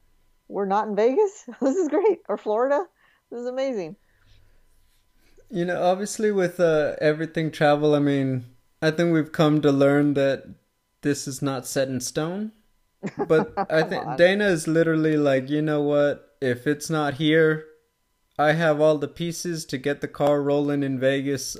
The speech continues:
Speaker 2: at the drop of a hat." So I think
Speaker 1: Yeah.
Speaker 2: he's just like, "I got people who can change flights in less than thirty minutes.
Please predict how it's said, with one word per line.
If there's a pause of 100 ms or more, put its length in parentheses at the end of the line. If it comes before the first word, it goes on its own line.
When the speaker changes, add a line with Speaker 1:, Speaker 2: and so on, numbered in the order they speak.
Speaker 2:
at
the
drop
of
a
hat."
So
I
think
Speaker 1:
Yeah.
Speaker 2:
he's
just
like, (840)
"I
got
people
who
can
change
flights
in
less
than
thirty
minutes.